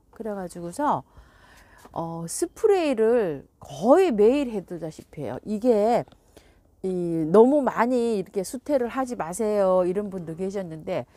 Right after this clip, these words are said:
난로 가깝게 있으니까 이게요, 일주일 물을 안 주면 바짝 막 부서져요.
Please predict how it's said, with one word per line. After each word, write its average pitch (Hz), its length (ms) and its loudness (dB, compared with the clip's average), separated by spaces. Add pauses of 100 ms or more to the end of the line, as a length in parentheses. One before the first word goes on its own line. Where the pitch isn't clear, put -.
(180)
난로 339 300 8
가깝게 247 480 2
있으니까 180 460 -10
이게요, 240 580 2
일주일 269 360 -2
물을 220 280 -2
안 175 100 -2
주면 214 220 -8 (140)
바짝 277 840 2
막 196 180 -2
부서져요. 196 680 -4